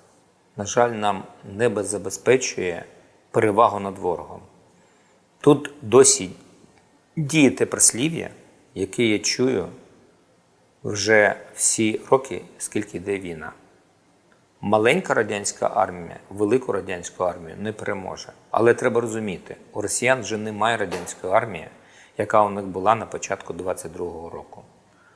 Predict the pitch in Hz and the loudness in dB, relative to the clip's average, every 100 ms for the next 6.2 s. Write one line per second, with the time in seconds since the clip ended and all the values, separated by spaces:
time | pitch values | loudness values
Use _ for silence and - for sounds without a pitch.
0 | _ _ 107 117 127 - - - _ - | _ _ 0 0 0 -4 -16 -20 _ 4
1 | 117 92 - - - _ _ _ _ _ | 6 6 -2 -8 -20 _ _ _ _ _
2 | _ _ _ _ _ - - 104 120 123 | _ _ _ _ _ -4 -2 2 4 4
3 | 98 90 - 104 95 98 - - 92 85 | 0 -6 -12 -10 -10 -10 -10 -6 -6 -6
4 | 76 92 - _ _ _ _ _ 113 117 | -8 -16 -20 _ _ _ _ _ 0 0
5 | 110 - 117 98 - - - - 107 107 | 0 4 6 6 0 -10 -6 0 0 0
6 | - | -6